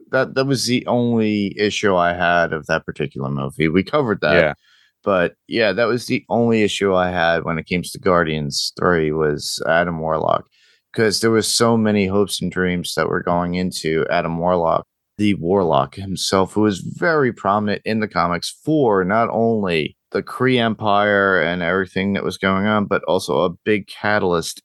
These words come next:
Speaker 1: in Endgame
Speaker 2: Hmm.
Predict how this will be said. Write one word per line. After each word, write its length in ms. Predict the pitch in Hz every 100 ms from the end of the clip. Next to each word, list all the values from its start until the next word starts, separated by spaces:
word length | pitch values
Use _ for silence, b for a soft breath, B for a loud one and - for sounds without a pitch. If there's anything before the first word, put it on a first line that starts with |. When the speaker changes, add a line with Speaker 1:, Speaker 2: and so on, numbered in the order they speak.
| _
Speaker 1:
in 580 | 113 117 98 85 76 - _ _ _ _ -
Endgame 540 | 90 92 73 58 50 - _ _ _ _ _ _
Speaker 2:
Hmm. 160 | 90 82